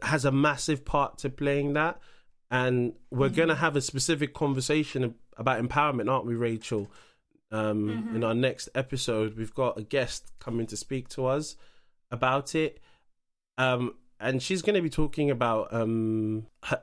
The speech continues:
Speaker 1: a charity she set up where she's talking about empowerment, and, and she does stuff in the U K and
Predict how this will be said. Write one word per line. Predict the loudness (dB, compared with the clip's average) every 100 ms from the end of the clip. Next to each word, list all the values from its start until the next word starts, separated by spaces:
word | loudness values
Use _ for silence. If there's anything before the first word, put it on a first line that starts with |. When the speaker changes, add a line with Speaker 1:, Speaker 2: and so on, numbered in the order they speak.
| -4
Speaker 1:
a | -4
charity | 0 2 2
she | -2 -4
set | -2 0 0
up | 0 -2
where | -2 0 0
she's | -4 -6
talking | -6 -4 -2
about | 0 -2
empowerment, | -2 0 0 0 -2
and, | -2 -4 -4
and | -6 -6
she | -4
does | 0 0
stuff | 0 -2 -4 -8 -6
in | -2
the | 0
U | 0 -2
K | 0 0 0 -4
and | -6 -2 -2 -2 -4